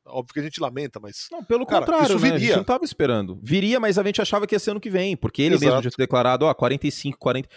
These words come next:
Speaker 2: Ele bateu muito na tecla dos quarenta e cinco anos. Muitas vezes. Ele fala que quer jogar até os quarenta e cinco desde dois mil e quatorze, dois mil e quinze. Tem essas, é, essas notícias de declarações do próprio Brady, da boca dele.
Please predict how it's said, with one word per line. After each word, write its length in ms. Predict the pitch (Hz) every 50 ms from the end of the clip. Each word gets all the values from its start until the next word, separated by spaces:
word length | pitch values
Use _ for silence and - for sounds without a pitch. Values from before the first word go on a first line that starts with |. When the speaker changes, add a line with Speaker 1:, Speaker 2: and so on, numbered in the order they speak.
| - - - _ - -
Speaker 2:
Ele 120 | - 147
bateu 380 | 143 139 160 143 - 175 180 196
muito 300 | 175 175 208 240 - 208
na 100 | 175 160
tecla 220 | - 160 - 170
dos 100 | 147 -
quarenta 240 | - 156 151 147 -
e 20 |
cinco 220 | - 143 - - 127
anos. 420 | 113 104 98 98 - - - - _ _ _ _ _ _ _ _
Muitas 460 | - 127 131 151 185 190 - 180 143 110
vezes. 480 | 113 107 98 95 92 90 - - - _ _ _ _ _ _ _ -
Ele 160 | - 127 135
fala 240 | - - 160 180 196
que 120 | - 170
quer 140 | - 160 139
jogar 160 | 127 135 131
até 160 | 127 - -
os 120 | 123 120 -
quarenta 280 | - 120 120 117 -
e 40 | 120
cinco 380 | - - - 143 151 - 160 143 _ _ _ _ _ _ _ _ _
desde 440 | _ 127 120 117 147 170 190 175 185
dois 260 | 170 170 175 165 143
mil 200 | 131 127 143 165
e 60 | 180 175
quatorze, 840 | - - 190 - _ _ - 143 139 147 160 160 160 143 123 120 127
dois 140 | 127 131 120
mil 80 | 135
e 40 | 147
quinze. 520 | _ - - 135 135 135 127 110 101 95
Tem 260 | - - 113 110 107 104
essas, 540 | 107 - - 107 101 98 - - - - _ _ _ _ _ _ _ _ _ _ - -
é, 640 | 104 101 101 101 98 98 95 95 92 92 92 92 104 _ _ _ _ _
essas 260 | - 110 - 113 101 104
notícias 680 | 113 104 - - 107 101 - - 98 95 - - - -
de 100 | - 104
declarações 560 | 107 - - 127 127 123 - - 139 143 117
do 140 | 131 156 -
próprio 300 | - 131 120 - 120 101
Brady, 280 | 98 110 104 98 90
da 100 | 87 101
boca 280 | 95 110 120 - - 117
dele. 320 | 95 101 92 87 85 92